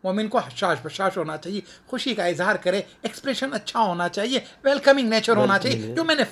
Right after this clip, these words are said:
Speaker 1: فرسٹ سینٹینس کہا تھا، پہلے مسکرائے۔ اچھا یاد رکھیں مسکراہٹ دل جیت لیتی۔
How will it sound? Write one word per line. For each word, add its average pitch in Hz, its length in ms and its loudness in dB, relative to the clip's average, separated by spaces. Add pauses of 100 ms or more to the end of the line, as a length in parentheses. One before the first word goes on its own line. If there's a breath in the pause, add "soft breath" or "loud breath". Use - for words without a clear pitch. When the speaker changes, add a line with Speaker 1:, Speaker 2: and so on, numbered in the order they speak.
(120)
Speaker 1:
فرسٹ 320 280 8
سینٹینس 175 400 -6
کہا 135 120 -10
تھا، - 180 -16 (840 soft breath)
پہلے 190 240 0
مسکرائے۔ 240 540 0 (760)
اچھا 220 200 -6
یاد 220 120 4
رکھیں 208 240 -2
مسکراہٹ 202 520 -2
دل 208 120 0
جیت 160 240 -8
لیتی۔ 196 260 -6